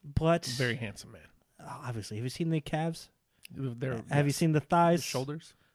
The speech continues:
Speaker 1: Mm-hmm. He has a picture of him and Sheamus working out,
Speaker 2: Mm-hmm.
Speaker 1: and Sheamus is, I don't know, doing weird Sheamus, uh, workout stuff, which apparently is ridiculous. And there's a, and the g-, caption is basically, "Rusev's too busy,"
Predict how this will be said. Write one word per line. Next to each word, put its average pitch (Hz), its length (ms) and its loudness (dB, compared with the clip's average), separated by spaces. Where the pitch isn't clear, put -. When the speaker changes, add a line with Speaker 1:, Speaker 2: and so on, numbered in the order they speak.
Speaker 1:
Mm-hmm. 170 180 2
He 165 80 -2
has 156 100 2
a 139 40 -4
picture 156 340 4
of 120 100 2
him 139 180 2
and 131 100 2
Sheamus 139 380 2
working 123 280 2
out, 131 260 0
Speaker 2:
Mm-hmm. 123 180 -2
Speaker 1:
and 127 360 4
Sheamus 139 380 4
is, 127 140 -2
I 135 140 2
don't 127 120 2
know, 113 140 0
doing 123 340 4
weird 120 320 0
Sheamus, 127 480 0
uh, 131 180 6
workout 135 360 4
stuff, 147 280 2
which - 80 -10
apparently 131 320 4
is 127 100 -2
ridiculous. 139 500 2
And 127 120 4
there's 135 260 6
a, 127 340 6
and 123 360 0
the 127 40 -8
g-, 123 260 -10
caption 131 320 2
is 117 60 0
basically, 123 320 0
"Rusev's 127 400 0
too 135 160 0
busy," 123 340 0